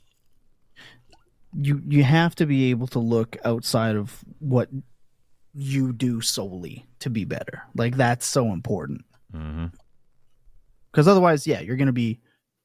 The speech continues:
Speaker 1: getting your socks blown off by everyone else getting these <laughs> guys, like Sam Laporta in round three, right? You're just gonna pass on these dudes and get passed by in your dynasty league just 'cause you,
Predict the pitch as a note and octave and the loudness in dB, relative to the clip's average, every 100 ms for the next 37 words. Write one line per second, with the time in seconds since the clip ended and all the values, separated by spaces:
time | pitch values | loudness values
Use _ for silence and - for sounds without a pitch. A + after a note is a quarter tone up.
0 | _ - C#3+ B2 A#2+ A2+ B2+ A#2+ - A#2 | _ -6 -4 -2 -2 -2 0 -2 -4 -6
1 | G#2 G#2+ G2+ B2 F#2+ F#2+ - - - B2+ | -4 -4 -6 -6 -4 -4 -6 -6 0 0
2 | A#2+ A#2+ A#2 A#2+ - A#2+ A2+ B2+ B2+ - | 0 0 0 -2 -4 -4 -2 -2 -2 -4
3 | - - D3 B2+ - - - - - D3+ | -6 -2 -4 -4 -12 -20 -20 -6 0 2
4 | - D#3+ - D#3 - D3 C#3+ C3 C3+ C#3+ | 4 4 4 2 4 4 4 0 2 2
5 | C3 C3+ C3+ C3 B2 - - - - - | 4 2 2 4 2 -4 -20 -18 -20 -4
6 | D#3 D3 D3 D3 C#3+ - D3 C#3 - C#3+ | 4 4 6 2 0 2 2 2 4 4
7 | C#3+ D3 C#3 C3+ C3 C3 C3+ C3+ B2+ B2+ | 4 4 4 4 2 2 2 2 0 2
8 | B2+ C3 - D3 - D3 C#3 - C#3 C3+ | 2 0 0 -2 2 2 0 2 2 2
9 | C#3 C3 B2 B2+ C3+ - C3 B2 B2+ B2+ | 0 0 0 0 -2 -2 -2 0 -2 -4
10 | C3+ - D3 B2+ C3 C3 B2+ | -6 -4 -4 -2 -2 -2 -4